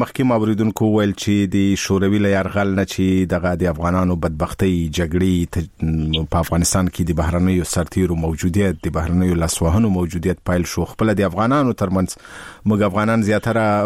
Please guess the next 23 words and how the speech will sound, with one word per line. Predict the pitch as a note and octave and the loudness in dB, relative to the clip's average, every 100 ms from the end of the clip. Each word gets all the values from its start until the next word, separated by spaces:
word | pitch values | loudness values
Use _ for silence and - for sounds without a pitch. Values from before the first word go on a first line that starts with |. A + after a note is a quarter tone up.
| G2+ G#2 | 0 0
وخت | G#2 - - | -2 -6 -6
په | G2 G2 - | -2 -2 0
پړخو | G#2+ G#2 F2+ | -2 -2 0
په | G#2+ | 0
نورو | D3 C#3+ G#2 | 2 2 0
وراچوي، | G2 F2+ - F2 - | 0 -2 -2 -4 -4
خو | - | -6
خپل | G#2 G2 | -2 0
افغانان | E2+ F2+ G2 G#2+ G#2+ | 0 0 2 2 2
هم | G2 | 0
په | F2+ E2+ | -2 0
بېلابېلو | F#2 F2 F#2 F#2 E2+ | 0 0 0 0 0
مواقعو | E2+ E2 - G2+ - | -2 -2 0 0 0
کې | F#2 | 0
یو | F2 E2 | 0 0
بل | E2 E2 | 0 0
باندې، | E2 E2 - - - - - - | 0 0 -2 -10 -20 -20 -18 -4
آه، | D2+ D2+ D2 C#2+ C#2+ D2+ - | 0 2 2 0 0 -2 0
سره | E2 E2 | 0 2
جنګونه | E2+ E2+ A2+ G#2+ - | 2 2 2 0 -2
کړي، | F#2 F2+ E2 - | -2 0 -2 -4
کورنۍ | E2 D2+ G#2 A#2 | -4 0 0 0
خو | - | -2